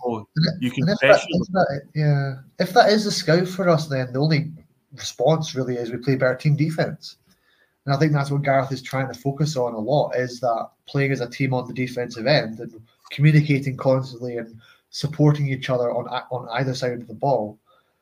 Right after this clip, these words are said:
Speaker 2: So maybe it isn't a flaw that the team may have, is that they're weak on transition, but I think that's something, I think we can, we're only getting better and better. I think we're just finding our groove. You look at the guards we have in terms of the intensity they bring.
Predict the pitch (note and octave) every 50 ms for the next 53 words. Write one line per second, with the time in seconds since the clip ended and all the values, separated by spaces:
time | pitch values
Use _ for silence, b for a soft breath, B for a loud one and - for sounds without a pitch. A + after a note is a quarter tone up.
0 | _ _ _ - - D3 C3 B2+ B2 A#2+ A#2+ - - _ _ _ _ - D3+ C#3
1 | D3+ E3+ F3 E3 F#3+ F3 - - D3 D#3+ E3 E3 F#3 E3+ E3 - D#3 - - -
2 | - F3 F3 F#3+ E3+ D#3+ D#3+ D#3+ - - - - - F#3 E3+ F3+ F#3 D#3+ F3 F3
3 | F#3 F3+ E3+ D3 D3+ D3+ D3 D3 C#3 C3+ - - - - C3 C#3+ D3+ D3 - D#3+
4 | D3+ - - D#3+ D#3+ D3 D3+ D#3+ D#3 - F3+ F#3+ F#3+ F3 C#3+ C3+ B2+ B2+ B2 -
5 | b b b b b b b b b b b _ - C#3+ D3+ D3 D3 D#3+ D#3 C#3+
6 | - - C3 B2+ A#2 - - - - C3 B2+ B2+ B2+ A#2+ B2+ - D#3 C#3+ C3 B2+
7 | B2+ - B2+ A#2+ A#2+ B2 C3+ C#3 C3+ C3 C3+ C3 A#2+ A2+ A#2 A2+ A2 A2 - G#2
8 | G2+ G#2 B2 C3 - - - A#2 - _ - C3 C3 D3 C#3 B2+ C3 B2 B2+ B2
9 | - - - B2+ B2 A#2+ B2 A#2+ A2+ G#2 G#2 G#2+ - B2+ C#3 C#3+ C3 A#2+ A2 A2
10 | A#2 B2 C3+ D#3+ D#3+ D#3+ D3 C#3 B2+ C3 B2 B2+ C3+ C3+ C3 C3 A#2+ G#2 B2 A#2+
11 | A#2 A2+ G#2+ A2 - A2 - C3 B2+ B2 A#2 A2 A2 A2 A2 - - B2 C3 C3
12 | C3 - - - C#3 C3 B2+ B2+ B2+ A#2+ B2 B2+ C3+ E3 F#3 F#3+ - - B